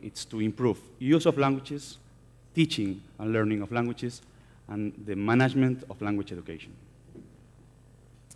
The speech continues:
Avalingua, it's a software that uses the most advanced natural language processing, uh, technology, but let, let's see how it works.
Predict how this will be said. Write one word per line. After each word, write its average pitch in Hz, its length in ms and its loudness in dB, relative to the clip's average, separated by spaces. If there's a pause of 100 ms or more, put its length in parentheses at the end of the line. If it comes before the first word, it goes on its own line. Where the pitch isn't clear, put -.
(680)
Avalingua, 151 380 8
it's 127 160 0
a 101 60 -6
software 147 500 4 (380)
that - 120 -16
uses 107 140 -12
the 110 60 -6
most 156 260 8
advanced 120 400 0
natural 117 280 0
language 110 340 -2
processing, 110 360 -4 (480)
uh, 107 160 -8
technology, 127 540 2 (420)
but 131 140 -12
let, 175 140 -6 (160)
let's 175 180 0
see 165 180 4
how 135 200 2
it 120 80 0
works. 95 400 -10